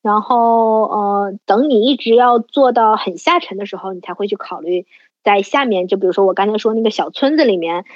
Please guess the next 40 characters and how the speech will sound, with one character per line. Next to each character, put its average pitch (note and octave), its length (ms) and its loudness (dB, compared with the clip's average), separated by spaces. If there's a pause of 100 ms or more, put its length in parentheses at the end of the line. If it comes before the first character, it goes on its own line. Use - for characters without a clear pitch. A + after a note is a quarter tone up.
(100)
他 A3 100 -2
们 G#3 360 4
每 G3 200 2
周 A3 200 4
五 G#3+ 180 4
会 A#3+ 120 2
有 A3 60 4
个 G3 120 2
集 F#3 180 -8
市， A#3+ 480 0 (320)
你 A3+ 80 2
是 C4+ 160 -2
不 C4+ 80 2
是 C#4 60 4
要 C4 120 4
在 B3+ 140 2
那 B3+ 80 2
个 A3 100 4
集 G3 200 -6
市 C4 280 -2
上 G#3 220 2
再 G3 140 2
取 - 260 -6
一 F3 60 0
个 F3+ 340 2
取 - 160 -6
货 G3 160 -2
点？ F3 240 -4
有 F#3 80 2
没 A3+ 80 4
有 C#4 80 4
必 C#4+ 160 2
要 F4+ 220 4
去 - 120 -10
这 F#3+ 60 -8
么 E3 140 -8
做？ D#3+ 240 -8
是 - 100 -20
不 F#3 60 -20
是？ - 80 -14